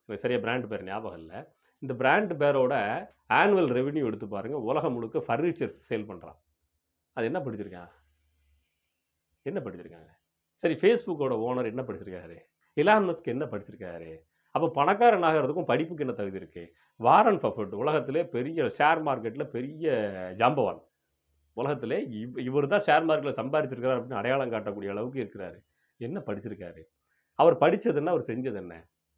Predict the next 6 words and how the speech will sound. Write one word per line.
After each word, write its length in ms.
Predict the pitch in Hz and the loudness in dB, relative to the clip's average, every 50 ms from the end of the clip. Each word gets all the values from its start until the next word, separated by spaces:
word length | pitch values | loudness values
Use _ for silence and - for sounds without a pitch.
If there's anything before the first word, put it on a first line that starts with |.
| _ _ _ _ _ _ _ _ | _ _ _ _ _ _ _ _
அப்ப 380 | - 139 151 139 - 131 156 190 | -4 -2 -2 0 4 4 4 6
படிப்புக்கும் 760 | 226 208 - 233 156 139 - 113 104 101 104 113 127 - _ | 4 2 -2 -6 -6 -4 -4 -4 -2 -2 -4 -6 -8 -10 _
தொழிலுக்கும் 640 | - 156 190 208 208 190 156 - - 123 135 143 117 | -2 -2 -2 0 -2 -4 -6 -6 -4 -4 -4 -2 0
வாழ்க்கைக்கும் 540 | 110 123 147 170 - - 143 127 - 147 | 2 2 2 2 0 -4 -6 -8 -8 -10
சம்பந்தமே 540 | - 113 110 113 127 131 117 113 110 120 143 | -10 -8 -8 -6 -6 -6 -6 -6 -6 -8 -8
கிடையாது. 380 | 143 - 92 87 82 - - | -10 -12 -16 -16 -16 -18 -20